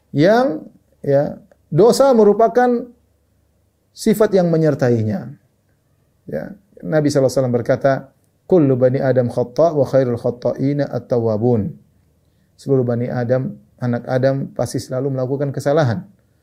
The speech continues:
Dan sebaik-baik yang bersalah adalah yang bertaubat. Kata Allah, "Fastaghfiruni, mintalah ampun kepada aku, aghfir lakum." Ini hal yang sangat kita butuhkan sehari-hari.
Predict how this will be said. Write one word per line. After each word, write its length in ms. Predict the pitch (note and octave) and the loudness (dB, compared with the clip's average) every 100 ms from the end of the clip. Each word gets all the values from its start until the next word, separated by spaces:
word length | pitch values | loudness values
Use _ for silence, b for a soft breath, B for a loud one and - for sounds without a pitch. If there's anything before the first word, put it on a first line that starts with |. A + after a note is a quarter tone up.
| _ _ _ _ | _ _ _ _
Dan 240 | C3 B2 | -2 -2
sebaik-baik 480 | B2 B2 B2 C3+ C3+ | 0 0 2 2 0
yang 140 | B2+ A#2 | 0 -2
bersalah 340 | G#2+ C#3 C3 | 0 0 2
adalah 240 | A#2+ B2+ | 2 0
yang 320 | G#2+ A#2+ F3 - | 0 -2 -2 -8
bertaubat. 800 | - B2 - A#2+ A2 A#2 A2 - _ _ _ _ _ | -6 -6 -2 0 0 0 -2 -6 _ _ _ _ _
Kata 220 | C3+ A#2+ | -6 -2
Allah, 160 | C3+ C3 | 0 0
"Fastaghfiruni, 880 | B2+ - B2+ A2+ B2 A#2+ B2 A#2+ A#2+ | -2 -2 -4 -2 -2 0 -2 -4 -6
mintalah 380 | A#2+ A2 A#2+ B2 | -6 -4 -4 -4
ampun 240 | A2+ A#2 | -6 -6
kepada 320 | A2 A#2 A#2 | -4 -4 -4
aku, 160 | A2 - | -4 -4
aghfir 240 | A2+ - | -4 -4
lakum." 320 | A2 A2 A#2+ C#3 | -4 -4 -6 -4
Ini 320 | C3+ C3+ - _ _ _ _ - | -4 -6 -10 _ _ _ _ -12
hal 220 | A#2 B2 | -8 -4
yang 100 | A#2 | -6
sangat 240 | G#2 A#2+ A#2+ | -6 -8 -8
kita 160 | A#2+ A#2 | -8 -6
butuhkan 400 | A#2+ B2 B2+ A2+ | -6 -8 -8 -8
sehari-hari. 560 | A#2 G#2+ G#2+ A#2 A2 | -6 -6 -2 -2 -4